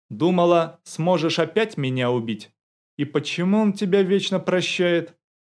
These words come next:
Вот тебе от него подарочек». Через плотную стену тумана ко мне просочилась молния и больно ударила в руку. «Ваша память,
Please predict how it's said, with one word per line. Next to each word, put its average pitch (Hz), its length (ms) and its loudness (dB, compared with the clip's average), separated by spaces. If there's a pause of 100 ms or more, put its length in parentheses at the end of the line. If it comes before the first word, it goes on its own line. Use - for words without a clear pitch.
(120)
Вот 165 360 0
тебе 139 320 0
от - 160 -4
него 123 300 0
подарочек». 117 800 -2 (460)
Через 123 280 -6
плотную 131 500 -2
стену 120 400 -4
тумана 123 560 -2 (180)
ко 120 120 -6
мне 131 220 -4
просочилась 139 760 -4
молния 107 560 -4 (160)
и 131 80 -6
больно 143 560 0
ударила 117 500 -2
в 113 100 -8
руку. 110 380 -8 (400)
«Ваша 160 480 2
память, 107 600 0